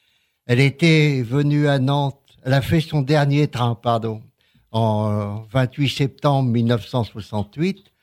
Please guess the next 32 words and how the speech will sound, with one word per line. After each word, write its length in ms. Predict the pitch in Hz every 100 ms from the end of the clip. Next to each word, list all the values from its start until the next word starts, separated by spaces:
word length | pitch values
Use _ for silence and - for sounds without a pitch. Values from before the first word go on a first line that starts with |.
| _ _ _
pour 140 | 123 127
la 80 |
S 180 | 135 -
N 160 | 131 110
C 220 | 127 175
F 100 | -
entre 300 | 123 - 131
Nantes 320 | 131 170 160
et 60 | 147
Le 120 | 123
Croisic. 540 | - - 110 101 98 - _ _ _ _ _ _ _ _ _
Ensuite, 560 | 127 131 - 170 202 202
elle 140 | 135
a 80 | 135
été 640 | 127 - 147 143 127 117 - _ _ _ _ _ _ _ _ _ _ _
amenée 500 | 143 131 135 147 147
à 160 | 123 117
Dieppe 540 | 101 143 208 202 _ _ _ _ _ _ _ _ _
et 80 | 123
servait 500 | - 151 147 151 156
de 140 | 135
chaudière 560 | 123 - 147 139 147 107
fixe 320 | - 196 -
pour 260 | - 127 131
réchauffer 680 | 151 - 147 - 165 165
le 440 | 143 123 113 110 104
fioul 460 | - - 180 170
des 180 | 131 127
cars 280 | - 147 -
ferry 440 | - 131 131 143 - _ _ _ _ _ _ _
pour 120 | 107 107
l'Angleterre. 760 | 120 110 110 - 104 98 92